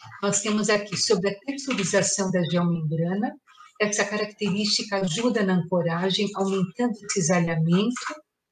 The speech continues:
ah, manta solo e reduzindo o arraste da mesma? Pergunta de Sé-,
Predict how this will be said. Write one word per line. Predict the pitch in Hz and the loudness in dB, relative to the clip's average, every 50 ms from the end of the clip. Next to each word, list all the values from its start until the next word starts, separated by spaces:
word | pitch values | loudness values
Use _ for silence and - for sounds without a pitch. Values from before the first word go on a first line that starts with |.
| _ _ _ _ _ _ _ _ - - | _ _ _ _ _ _ _ _ -4 0
ah, | 196 196 190 185 180 | 2 4 4 6 6
manta | 180 185 196 202 202 185 - 190 180 175 | 6 6 8 8 6 4 4 0 -4 -6
solo | - - - - 196 196 202 226 247 254 277 262 - - | -6 -10 -4 0 4 4 6 6 4 4 0 -2 -4 -2
e | 214 208 | 0 0
reduzindo | 170 180 208 180 185 202 196 180 - 160 151 147 - 208 214 226 247 247 - 254 240 - _ _ | 2 2 2 2 2 -2 -2 -2 -2 -4 -4 -2 0 0 0 2 0 0 0 -4 -10 -10 _ _
o | - 196 202 | 0 2 2
arraste | 202 190 160 160 196 202 202 196 - - - - 190 165 | 2 2 0 -2 -2 -2 0 0 -2 -2 -2 -4 -4 -2
da | 180 170 | 0 0
mesma? | 175 196 214 202 180 165 - 175 170 160 156 - | 2 4 4 4 4 2 0 0 -2 -2 -4 0
Pergunta | - 196 190 - 190 196 208 202 214 202 | 2 4 4 4 2 0 0 2 2 0
de | - - 196 | 0 0 -2
Sé-, | - - - - 208 196 190 | -2 -2 0 0 0 0 0